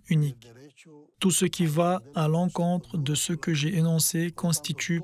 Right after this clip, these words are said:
pour nous une ingérence dans les affaires intérieures de la Chine et un élément de la campagne impérialiste visant à décrédibiliser le rôle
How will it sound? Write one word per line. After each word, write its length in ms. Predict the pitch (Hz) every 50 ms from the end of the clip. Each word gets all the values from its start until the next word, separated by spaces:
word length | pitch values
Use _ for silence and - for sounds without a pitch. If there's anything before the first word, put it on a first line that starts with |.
| 190 202
pour 160 | 165 143 143
nous 320 | 147 156 165 175 190 196 - _ _ _ _ _ -
une 180 | - 156 147 151
ingérence 680 | 160 170 165 151 160 160 156 160 165 170 175 165 - -
dans 160 | 165 147 151 151
les 220 | 147 143 131 147
affaires 560 | 165 156 - 175 165 160 151 143 143 131 139
intérieures 800 | 165 175 165 - 175 165 160 160 156 156 160 165 170 175 - - _ -
de 100 | 147 151
la 160 | 147 147 143
Chine 460 | 139 - - - 170 170 175 185 196 - - - - - - - -
et 120 | - 151
un 200 | 151 151 147 151
élément 540 | 165 175 175 175 170 165 160 160 147 147 160 _ -
de 160 | 170 147 147 156
la 160 | 151 147 143
campagne 540 | - - 170 170 160 - - 165 160 151 196 - -
impérialiste 840 | 185 175 156 - 165 160 156 156 156 156 165 175 170 - - - 156 151 135 - - - - 123 143 156 -
visant 480 | 156 139 175 180 160 156 170 170 185
à 100 | 190 156
décrédibiliser 1300 | 139 139 139 175 170 - - - 175 160 147 143 143 165 151 151 165 151 160 160 151 139 156 160 165 175 180 - - - - - -
le 160 | - 160 151
rôle 440 | 156 151 139 143 156 170 180 185 196